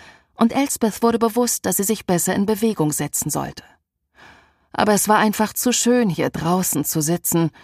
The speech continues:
so dass sie noch keine rechte Lust verspürte, aufzubrechen. Nicht mal der Duft frisch gebackenen Brots, der aus dem Ofen von einem ihrer Nachbarn zu ihr drang, brachte sie in die Gänge, obwohl ihr Magen als Reaktion darauf knurrte.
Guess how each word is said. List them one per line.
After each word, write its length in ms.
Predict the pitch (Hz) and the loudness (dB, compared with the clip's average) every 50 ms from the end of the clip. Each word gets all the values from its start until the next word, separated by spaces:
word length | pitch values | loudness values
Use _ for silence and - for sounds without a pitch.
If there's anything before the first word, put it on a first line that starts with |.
| - _ _ _ | -20 _ _ _
so 140 | - - 190 | -4 -4 0
dass 180 | 214 233 240 - | 0 0 2 2
sie 80 | 240 | 2
noch 180 | 220 214 - - | 2 2 0 0
keine 280 | - 220 226 226 220 | 0 2 2 2 2
rechte 280 | 214 226 220 - - 233 | 2 0 -2 -2 -2 0
Lust 300 | 240 247 247 - - - | 0 0 0 -2 -4 -6
verspürte, 600 | - 147 143 - - - - 151 151 - 160 143 | -6 -4 -4 -4 -4 -2 -2 -2 0 0 -2 0
aufzubrechen. 720 | - 156 - - - - 131 - 147 143 147 - - - - _ _ _ _ _ _ _ _ _ _ _ _ _ _ _ _ _ _ _ _ _ | 0 0 -2 -2 -6 -8 -8 -8 -10 -12 -12 -10 -12 -14 -14 _ _ _ _ _ _ _ _ _ _ _ _ _ _ _ _ _ _ _ _ _
Nicht 360 | 226 247 254 233 - - - | 2 2 2 2 0 -2 0
mal 220 | 196 185 180 175 160 | 2 4 4 4 4
der 160 | 170 165 160 | 2 0 0
Duft 400 | - - 233 220 - - - - | 2 2 2 2 0 -4 -8 -8
frisch 400 | - - 214 240 240 - - - | -6 0 0 2 2 2 0 0
gebackenen 560 | 202 180 - 175 175 170 180 180 185 196 190 | 0 2 2 2 2 2 2 2 2 0 0
Brots, 400 | - 190 190 202 214 208 - - | 0 0 2 2 2 0 -2 -2
der 160 | - 147 - | -2 0 0
aus 140 | - - - | 0 -2 0
dem 160 | - 156 147 | 0 0 0
Ofen 360 | - - 180 196 - - 170 | 2 2 0 0 0 -2 -4
von 160 | 147 - 160 139 | -2 0 0 2
einem 260 | - 156 165 170 165 | 2 2 2 2 0
ihrer 220 | - 165 151 151 | 0 -2 -2 0
Nachbarn 520 | 156 165 175 190 - - - 165 123 139 - | 0 0 -2 -2 -4 -4 -4 -2 -2 -2 -2
zu 200 | - - 190 196 | -2 -4 -2 -2
ihr 140 | - 151 | 0 -2
drang, 380 | 156 - 156 160 175 175 170 156 - - - - - _ | -2 0 0 2 2 2 0 -2 -6 -14 -20 -20 -20 _
brachte 400 | _ 226 196 196 175 - - - | _ 0 0 0 0 0 0 0
sie 120 | 165 185 190 | 0 2 0
in 120 | 196 202 | 0 0
die 100 | 214 220 | -2 -2
Gänge, 360 | - 214 190 165 156 160 - - _ _ _ _ _ _ _ _ _ | -2 -2 -2 -2 -2 -4 -8 -12 _ _ _ _ _ _ _ _ _
obwohl 340 | - - 208 - 269 277 240 | 0 0 2 4 4 4 4
ihr 140 | 170 156 156 | 4 2 2
Magen 320 | 156 160 160 160 151 - | 2 2 2 0 0 0
als 260 | 151 - 131 - - - | -2 -2 -2 -2 -2 2
Reaktion 520 | 143 120 117 - - - - 170 175 175 | 2 2 0 0 -4 0 2 2 4 4
darauf 320 | 156 147 143 - - - - | 2 0 -2 -4 -6 -6 -4
knurrte. 500 | - - 170 170 156 147 - - - | -2 0 0 0 0 -4 -8 -14 -18